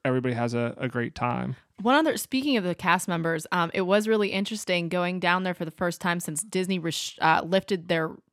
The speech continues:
Speaker 2: cast member, some of their cast member restrictions. So
Speaker 1: I
Speaker 2: we
Speaker 1: would have
Speaker 2: saw,
Speaker 1: never known.
Speaker 2: we saw a number of cast members with tattoos, um, you know, facial hair, things like that. So it was really cool to see people being able to express themselves,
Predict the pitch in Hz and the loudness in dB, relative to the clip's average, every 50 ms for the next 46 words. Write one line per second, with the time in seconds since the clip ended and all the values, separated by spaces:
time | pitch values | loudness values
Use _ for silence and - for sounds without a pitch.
0 | - - - 185 170 160 175 - 202 190 190 196 202 196 185 - 180 170 165 160 | -20 -12 2 4 4 4 4 2 -2 -2 0 2 0 0 0 -2 -4 -2 -2 -4
1 | 156 - 208 170 165 - - 180 175 185 180 185 190 - - 202 196 - - 208 | -2 0 0 0 0 0 -2 -4 -2 -2 -2 -2 -2 -2 -2 -4 -4 -2 -2 -2
2 | 208 208 - 156 156 180 196 185 160 147 165 143 135 143 135 135 131 123 123 123 | -2 2 8 8 10 12 12 10 10 10 10 10 8 8 4 4 2 2 0 -2
3 | - - _ 226 240 247 220 - 254 226 208 208 202 185 180 185 196 196 208 202 | -6 -8 _ 2 2 4 6 8 10 10 10 8 6 4 4 6 6 6 4 4
4 | 190 - - 196 175 180 180 - 190 180 180 175 185 180 175 175 175 175 170 170 | 2 2 6 8 8 8 6 4 0 0 2 2 2 4 2 2 0 0 0 2
5 | 165 160 160 - - 170 147 143 - - 220 220 220 214 208 208 208 202 196 196 | 2 2 0 -2 0 0 0 0 0 0 2 4 6 6 8 8 8 6 6 4
6 | 196 185 - - 156 151 151 160 156 151 147 156 151 147 - - 214 202 202 - | 2 0 0 0 2 2 2 0 -2 -4 -6 -6 -6 -6 0 2 2 2 2 0
7 | 196 196 190 185 180 180 175 175 175 170 175 - 180 175 175 175 165 - 180 170 | -2 -2 2 2 4 4 6 4 4 2 0 -4 -6 -4 -4 -4 -2 4 6 6
8 | 170 - - - - - - - - - 226 214 196 - 240 202 240 247 220 214 | 6 6 4 -4 -16 -20 -12 -2 6 8 8 8 8 8 4 4 4 0 2 2
9 | 233 233 226 220 220 196 - - - - 233 214 202 202 196 196 190 180 - 196 | 4 4 4 4 2 2 -4 -8 -2 2 4 4 6 4 4 2 0 0 -2 -4
10 | 180 - - - - 175 175 170 165 165 - 196 - 185 180 170 170 170 170 170 | -4 -4 -4 -4 -4 -2 -2 -2 -2 -4 -6 -6 -4 -4 0 0 0 0 2 0
11 | 170 165 170 - - - 147 - - - - - 139 165 - - - 196 202 - | 0 0 -2 -4 -4 -8 -8 -6 -8 -6 0 2 2 2 2 -2 -4 -2 -2 2
12 | 208 190 190 190 196 196 196 - | 4 4 6 6 4 2 0 -6